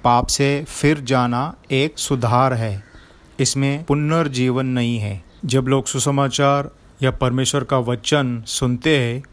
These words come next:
तो पवित्र आत्मा उनको अपने पापों के प्रति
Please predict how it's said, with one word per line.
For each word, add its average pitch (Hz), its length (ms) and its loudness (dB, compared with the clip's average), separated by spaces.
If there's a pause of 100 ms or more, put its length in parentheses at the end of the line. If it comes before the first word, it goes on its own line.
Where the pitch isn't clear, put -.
(600)
तो 135 80 4
पवित्र 156 360 2
आत्मा 143 340 2
उनको 143 560 -2
अपने 139 380 -2
पापों 123 480 0
के 139 380 -2
प्रति 131 680 -4